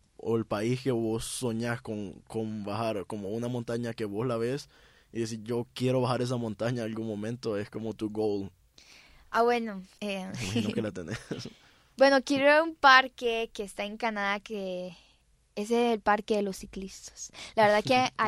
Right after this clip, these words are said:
Speaker 2: ahí dicen que ese parque es súper increíble, que hay unas
Speaker 1: <laughs>
Speaker 2: pistas buenísimas.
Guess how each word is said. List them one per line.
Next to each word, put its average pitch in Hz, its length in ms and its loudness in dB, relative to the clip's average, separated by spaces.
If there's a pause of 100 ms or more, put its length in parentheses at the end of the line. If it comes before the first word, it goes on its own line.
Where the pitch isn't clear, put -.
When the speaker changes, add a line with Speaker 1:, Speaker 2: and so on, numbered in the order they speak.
(100)
Speaker 2:
ahí 254 320 0
dicen 277 460 4
que 320 140 10
ese 311 160 8
parque 294 440 6
es 294 80 4
súper 240 480 0
increíble, 226 520 4
que 226 100 4
hay 220 120 6
unas 220 280 2
Speaker 1:
<laughs> 220 120 -6
Speaker 2:
pistas 240 380 2
buenísimas. 208 800 2